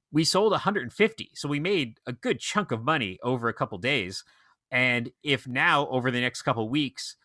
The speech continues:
if we sell another fifty or another hundred over a longer period of time, but we're in no rush to get rid of them. So, and everybody was ecstatic. Everybody, and everybody was so funny of,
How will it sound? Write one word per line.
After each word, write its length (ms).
if 240
we 420
sell 300
another 320
fifty 420
or 60
another 280
hundred 460
over 280
a 180
longer 320
period 260
of 80
time, 360
but 160
we're 180
in 80
no 120
rush 260
to 80
get 100
rid 160
of 60
them. 140
So, 260
and 200
everybody 680
was 200
ecstatic. 460
Everybody, 500
and 160
everybody 360
was 120
so 220
funny 340
of, 180